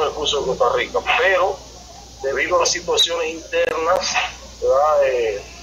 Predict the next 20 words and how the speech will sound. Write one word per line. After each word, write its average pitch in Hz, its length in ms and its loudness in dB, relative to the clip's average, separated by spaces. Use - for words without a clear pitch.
tal - 100 -2
vez - 140 2
de - 60 2
falta 147 340 2
de - 60 -2
presupuesto, 143 800 0
eh, 135 220 0
nosotros 170 420 2
no 175 120 4
hemos 185 280 4
podido 156 460 0
trabajar 139 500 4
esa 139 220 0
parte 143 320 2
con 123 180 0
los 117 120 -2
árbitros, 113 360 2
pero 139 220 4
sí 196 240 2
tenemos 180 680 2